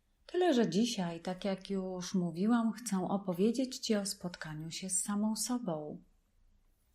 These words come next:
Zacznijmy jednak od twojej komunikacji z bliskimi ci ludźmi, a w szczególności z twoim partnerem.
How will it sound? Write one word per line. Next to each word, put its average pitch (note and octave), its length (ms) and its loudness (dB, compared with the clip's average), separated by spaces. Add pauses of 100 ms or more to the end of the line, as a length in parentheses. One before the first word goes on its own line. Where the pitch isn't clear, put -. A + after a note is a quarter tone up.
(1400)
Zacznijmy E4 540 2
jednak A#3 440 4
od F#3 140 -4
twojej A3 320 -2
komunikacji E3+ 760 -4
z F#3+ 100 -6
bliskimi F3+ 580 -2
ci D3+ 160 -8
ludźmi, C#3+ 720 0
a D3 80 -2
w - 120 -8
szczególności G3 800 2
z - 80 -8
twoim D3+ 380 -12
partnerem. - 880 -8